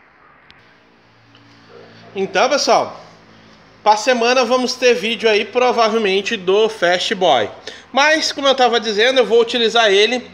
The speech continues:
para mostrar pra vocês. Se vocês observar, esse bugzinho, ó,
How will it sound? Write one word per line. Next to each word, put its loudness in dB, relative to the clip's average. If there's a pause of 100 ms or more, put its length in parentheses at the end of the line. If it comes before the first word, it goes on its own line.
(320)
para 2
mostrar -2
pra -4
vocês. -4 (320)
Se -2
vocês 0
observar, -2 (800)
esse 0
bugzinho, -2
ó, -4